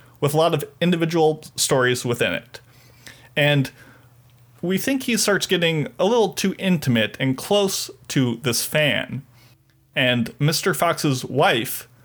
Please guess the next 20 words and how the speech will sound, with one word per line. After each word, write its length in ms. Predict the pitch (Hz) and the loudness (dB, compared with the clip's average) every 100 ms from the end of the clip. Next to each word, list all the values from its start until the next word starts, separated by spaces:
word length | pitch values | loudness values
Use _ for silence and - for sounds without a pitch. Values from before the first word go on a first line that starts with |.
| - - _ - | -20 -20 _ -8
Daphne, 680 | - 123 123 175 190 185 175 - - _ _ | 0 0 2 0 2 0 -4 -12 -20 _ _
or 180 | 123 110 | 0 0
Missus 380 | 80 180 147 110 | 0 0 0 -2
Fox, 340 | - 104 - | -2 -4 -6
if 140 | 117 - | -8 -4
you 60 | |
will, 360 | 117 110 113 - - - | 0 2 2 -2 -16 -4
believes 460 | 147 170 208 202 - | 0 2 2 -2 2
that 200 | 151 139 | 0 2
her 160 | 139 | -2
husband 480 | 131 170 151 156 151 | 0 0 0 -2 0
is 140 | 123 - | -2 -2
having 480 | - 131 135 131 - - | -2 0 0 -2 -4 -2
an 120 | 117 | 0
affair 560 | 107 - 143 95 98 - - | 0 0 0 2 -2 -6 -2
with 240 | 117 - | -2 -2
this 220 | 117 - | -4 -4
fan. 420 | - 120 101 50 - - _ - - - - - | -2 -2 -2 -6 -14 -20 _ -20 -20 -20 -20 -4
And 220 | 135 139 | -2 0
she, 640 | - 240 240 170 123 135 | -2 0 0 0 -2 -4